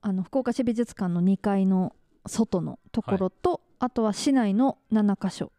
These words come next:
Speaker 2: うん。
Speaker 1: お店とか、いろんなところを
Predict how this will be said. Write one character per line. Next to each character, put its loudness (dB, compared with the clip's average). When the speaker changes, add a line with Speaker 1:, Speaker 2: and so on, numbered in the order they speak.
Speaker 2:
う -10
ん。 -10
Speaker 1:
お 2
店 2
と -6
か、 -14
い 0
ろ 4
ん 2
な 2
と -6
こ -4
ろ -4
を -4